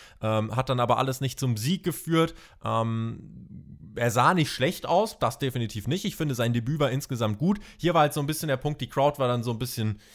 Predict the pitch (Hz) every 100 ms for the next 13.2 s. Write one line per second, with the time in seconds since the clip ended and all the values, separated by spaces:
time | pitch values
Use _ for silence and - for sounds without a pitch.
0 | - - - - - 165 156 165 190 202
1 | - 160 165 165 160 156 156 165 160 151
2 | - 131 131 131 127 123 123 123 123 117
3 | 120 113 113 113 - 113 113 107 104 104
4 | 101 104 101 104 101 104 104 95 131 151
5 | - - - 151 - 113 113 123 139 143
6 | 135 127 127 120 117 107 117 123 117 120
7 | 110 110 110 110 104 110 104 104 104 -
8 | 113 117 117 - - - - 101 98 98
9 | 95 101 98 95 95 101 - 101 - -
10 | - - _ _ _ - 92 95 92 -
11 | 95 92 92 - 95 95 82 92 101 -
12 | 101 98 95 98 98 98 98 98 95 92
13 | 95